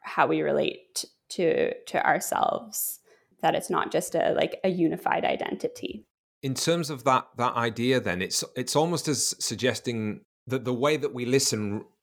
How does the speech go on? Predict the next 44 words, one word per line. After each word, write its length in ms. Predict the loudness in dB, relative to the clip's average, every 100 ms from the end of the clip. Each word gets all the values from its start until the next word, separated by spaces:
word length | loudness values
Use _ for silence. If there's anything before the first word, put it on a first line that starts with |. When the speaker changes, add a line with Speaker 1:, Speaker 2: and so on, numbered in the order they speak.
| _ -2
Speaker 2:
i-, 340 | 0 2 0 -2
is 200 | 0 2
actually 380 | 2 0 -2
within 400 | 0 0 2 2
a, 140 | 2 -2 -6 -8
a 60 | -8
kind 260 | -6 -2 0
of 60 |
sphere 580 | 0 0 0 0 2 2
of 180 | -2 -6 _ -6
textured 600 | -4 -2 -2 0 0 0
layers. 680 | 0 2 2 0 -2 -4 -8 _ _ _ _ _
And 220 | -2 0 0
you, 80 | -2 -6 -6
you, 260 | -2 -2 -2
you 140 | -2
sort 180 | 0 2
of 60 | 0
mentioned 300 | -2 0 0
this 160 | 0
idea 280 | 0 2 2
that 160 | 2 -2
we 80 | 0
never 420 | 2 2 0 -4 -18 _ 0
are 200 | 0 0
in 60 |
total 300 | -2 -2 0
silence. 480 | 0 2 2 0 -2
And 100 | 0
there's 140 | 0
been 240 | 0 0 0
these 160 | -2
experiments 520 | -4 0 2 2 0 -2
set 200 | 0 -2
up 120 | -2
where 160 | 0
we, 200 | 0 -2 -6
where 220 | -2 2 2
these 200 | 0 0
rooms 300 | 2 2 0
have 100 | 0
been 120 | 0
invented 580 | 0 0 0 0 -4 0
that 220 | 0 -2